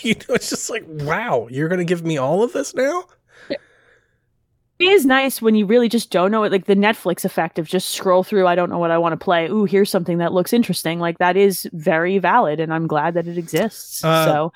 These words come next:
Speaker 2: a little bit more, s-, s-, you know.
Speaker 1: They had that new game, that Yakuza game that's coming out for next gen. Was it Judgment?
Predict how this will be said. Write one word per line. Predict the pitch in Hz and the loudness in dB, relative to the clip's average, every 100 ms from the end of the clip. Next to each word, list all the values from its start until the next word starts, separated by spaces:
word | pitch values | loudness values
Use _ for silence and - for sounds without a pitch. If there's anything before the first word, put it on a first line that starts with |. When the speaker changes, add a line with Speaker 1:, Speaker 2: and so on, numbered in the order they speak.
| - - | -14 0
Speaker 2:
a | 339 | 4
little | 359 262 | 6 6
bit | 247 | 4
more, | 208 208 196 185 - | 4 2 2 -2 -12
s-, | - - | -20 -20
s-, | - _ _ _ | -20 _ _ _
you | - | -20
know. | - _ _ | -20 _ _
Speaker 1:
They | 165 | 2
had | 190 | 2
that | 190 156 | 2 0
new | 175 | 0
game, | 160 151 143 127 - _ _ _ | 2 2 2 0 -6 _ _ _
that | 139 123 | -4 -2
Yakuza | 127 139 135 120 120 | 0 0 -2 -4 -2
game | 123 117 110 | -2 -4 -4
that's | 110 - | -8 -6
coming | 120 113 | -4 -4
out | 107 110 - | -4 -6 -8
for | 120 | -8
next | 113 - - | -6 -8 -8
gen. | 113 107 | -6 -6
Was | 110 113 | -8 -10
it | - - | -12 -6
Judgment? | 113 120 165 190 | -4 -4 -6 -8